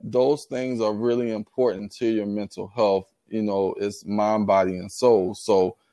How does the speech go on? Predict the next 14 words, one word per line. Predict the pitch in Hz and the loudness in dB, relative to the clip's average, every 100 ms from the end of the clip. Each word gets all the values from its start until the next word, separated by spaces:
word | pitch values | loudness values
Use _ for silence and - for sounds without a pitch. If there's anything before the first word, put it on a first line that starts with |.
| _ | _
being | 123 117 | 0 2
able | 117 107 95 | 2 2 0
to | 104 | 0
reconnect | 107 123 - 101 104 107 - | 2 0 -2 -2 -2 -2 -4
with | 95 | -2
yourself | 107 - 107 95 | -2 0 0 0
from | 104 95 | -2 -6
a | 92 | -6
soul | - 104 117 113 | 0 4 6 4
standpoint, | - 98 95 - 98 | -2 -6 -6 -6 -8
from | 98 98 | -8 -10
a | 98 | -2
holistic | 101 101 107 - 113 | 0 0 -2 -4 -12
standpoint, | - 98 92 98 - 92 92 | -10 -6 -6 -6 -4 -4 -4